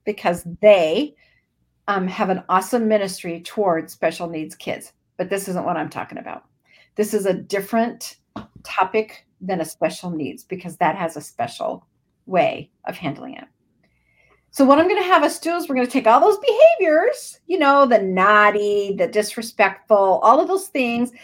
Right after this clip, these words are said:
and think of it like a funnel. And we're gonna throw all those things in, and we're gonna go through a process, and what falls out the bottom of our funnel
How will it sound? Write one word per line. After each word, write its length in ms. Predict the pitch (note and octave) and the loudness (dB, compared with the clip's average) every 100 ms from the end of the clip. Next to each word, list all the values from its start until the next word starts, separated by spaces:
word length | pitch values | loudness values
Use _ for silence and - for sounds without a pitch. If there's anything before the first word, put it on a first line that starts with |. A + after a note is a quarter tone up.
| _ | _
and 120 | G#3+ A3 | -12 -6
think 180 | F4+ | -4
of 140 | G#4 G#4+ | -2 0
it 100 | - | 2
like 160 | A#3+ | 2
a 80 | A#3 | -2
funnel. 600 | F#3 - - A3 E3+ - _ _ - | -12 -12 -4 -2 -2 -10 _ _ -10
And 100 | G3+ | -2
we're 100 | A3+ | 2
gonna 200 | A3+ F#3+ | 2 0
throw 260 | - B3 C4+ | -2 2 6
all 200 | D#4 E4+ | 6 6
those 240 | E4+ E4 | 0 -4
things 260 | D#4 C#4 B3 | -4 -4 -2
in, 160 | G3+ | -4
and 100 | G#3 | -4
we're 80 | G#3 | -2
gonna 200 | G#3 G3 | -2 0
go 180 | G3+ A#3+ | 2 2
through 220 | - F#4 | 0 -6
a 20 | |
process, 720 | F#4 - D4+ - F#3+ F#3 - - - | -4 -2 -2 0 -2 -2 -6 -18 -12
and 120 | F#3+ | -6
what 220 | F3 - | -6 -6
falls 420 | - - A#3 C4+ | -12 0 2 2
out 160 | C#4+ C#4 | 0 0
the 80 | B3+ | 2
bottom 320 | A3+ A3 A3 | 4 4 2
of 120 | G3 | 0
our 120 | F#3 | 0
funnel 640 | F#3 - G#3 G#3+ D#3 G3 | 0 -2 -2 0 -2 -4